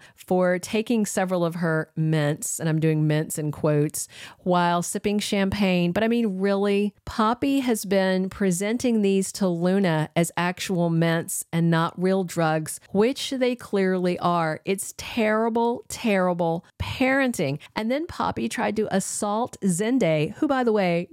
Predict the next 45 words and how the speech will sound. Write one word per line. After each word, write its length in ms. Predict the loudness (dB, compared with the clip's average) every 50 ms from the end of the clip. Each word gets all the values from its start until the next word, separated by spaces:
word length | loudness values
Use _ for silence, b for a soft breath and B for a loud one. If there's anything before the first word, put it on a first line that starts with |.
| -2
did 240 | 0 2 2 2 2
not 300 | 2 2 0 0 0 -2
drug 340 | 0 0 2 2 2 0 -2
her 180 | -2 -2 -2
daughter. 460 | 0 0 0 2 2 2 2 0 -2 -4 B B B
So, 640 | -12 -4 0 2 2 4 4 2 2 0 0 -2 -4 -8 _ _
you 120 | -2 0 2
know, 420 | 2 2 2 0 0 -4 -8 -10 -6
Poppy 380 | -2 0 0 0 2 0 0
felt 280 | 2 2 2 0 0 -2
so 200 | -2 0 0 0
comfortable 600 | 0 0 0 0 0 0 0 0 0 0 0 -2
popping 360 | -2 -2 -2 -2 0 0 0
out 180 | 0 0 0 0
her 120 | -2 0
little 260 | 0 2 2 2 0
tin 360 | 0 -2 -2 0 2 2 2 2
of 120 | 2 2
mints 460 | 2 2 2 2 2 0 -2 -4 -6
in 220 | -4 -2 -2 -2 -2
front 360 | -2 -2 0 0 0 0 0
of 200 | -2 -2 0 0
Bill 300 | 0 2 2 2 2 0
and 100 | -2 -2
saying, 280 | -2 -2 -2 -2 -2 -2
"Oh, 160 | -2 0 0
these 260 | 0 0 0 -2 -2 -4
just 300 | -4 -4 -4 -4 -6 -6
relax 640 | -2 -2 0 0 0 0 -2 -2 -4 -8 -8 -4
me." 300 | -2 -2 -2 -2 -4 -6 -6
Well, 520 | -4 -2 0 2 2 2 0 0 -2 -4 -8 _ -2
okay. 640 | -2 -2 0 0 0 0 2 2 2 0 0 -2 -4 -2
I 60 | -2 0
mean, 160 | 2 2 2
that 200 | 2 0 0 -2
could 140 | -2 -2 0
be 180 | 0 0 0
some 180 | 0 0 -4 -4
kind 220 | -2 0 2 2
of 80 | 2 2
melatonin 880 | 2 2 2 2 0 -2 -2 -2 -2 0 2 2 4 2 2 2 2
mint. 440 | 2 2 2 2 0 -2 -4 -6 -8 -6
It 200 | -4 -4 -2 -2
could 200 | -2 -2 -2 0
be 460 | 0 0 2 2 2 2 0 0